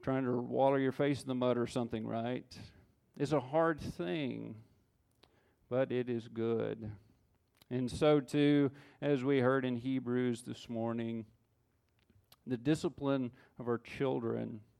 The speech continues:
it is a good thing. We must have discipline in our lives. And so too, as Christians, even in the Christian life, we must have discipline. We must be disciplined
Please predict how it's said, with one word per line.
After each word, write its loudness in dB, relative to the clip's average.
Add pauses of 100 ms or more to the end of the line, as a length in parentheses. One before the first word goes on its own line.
(880)
it -2
is -2
a 0
good 0
thing. -6 (760)
We -4
must -2 (460)
have -6
discipline -6 (180)
in -4
our -2
lives. -4
And 0
so 6
too, 6
as 2
Christians, -4
even -2
in -4
the 0
Christian -2
life, 0
we 2
must -2 (480)
have 0
discipline. 2
We 2
must 4
be 0
disciplined -2